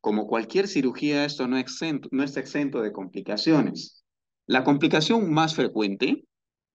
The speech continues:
es la opacificación del eje visual. Aún haciendo capsulotomía posterior y vitrectomía anterior, estos pacientes van a hacer opacificación del eje visual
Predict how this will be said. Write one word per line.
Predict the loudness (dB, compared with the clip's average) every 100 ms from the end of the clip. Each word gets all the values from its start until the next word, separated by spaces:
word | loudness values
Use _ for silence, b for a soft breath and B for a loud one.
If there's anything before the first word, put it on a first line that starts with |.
| _ _ _ _ _ _
es | -2 -2 -8 -6
la | -2
opacificación | 0 -2 -4 -4 -4 -4 -2 -2 0
del | 0
eje | 0 -2
visual. | -2 -4 -4 -4 -6 _ 0
Aún | 4 6 4 0
haciendo | -6 -4 4 6 6 2 -2
capsulotomía | -6 -4 -4 -2 -2 0 2 2
posterior | -2 -6 -6 -4 -2 -2 -2 -6 _ _ _ _ _
y | -4
vitrectomía | -4 -2 -4 0 2 4 4
anterior, | 2 0 2 2 2 0
estos | 0 0 0 -4
pacientes | -6 -2 -2 -2 -4 -4
van | -2 0 0
a | -2
hacer | -4 -4 -4
opacificación | -4 -8 -8 -8 -6 -4 -2 2 2
del | 2 -2
eje | -2 -2
visual | -4 -4 -4